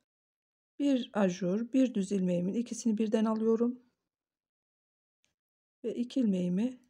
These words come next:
ters olarak örüyorum. Şimdi modelimizde ikinci sıradayız. Üç tane düz öreceğiz.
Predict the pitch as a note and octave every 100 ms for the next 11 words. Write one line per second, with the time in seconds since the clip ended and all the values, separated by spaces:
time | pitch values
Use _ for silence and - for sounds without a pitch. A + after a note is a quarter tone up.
0 | _ - B3 G#3 - F3 F3 A3+ - G3+
1 | F3 E3 - _ _ _ _ _ _ _
2 | _ _ _ _ _ _ _ _ _ -
3 | B3 A#3 B3+ C4 B3+ A3 F#3+ A3+ B3 G#3+
4 | A#3 A#3+ B3+ A#3 F#3+ F3 F#3+ - D#4 C#4+
5 | C4 G#3 G3 F#3+ G#3+ B3 A#3 A3 A#3 A#3+
6 | -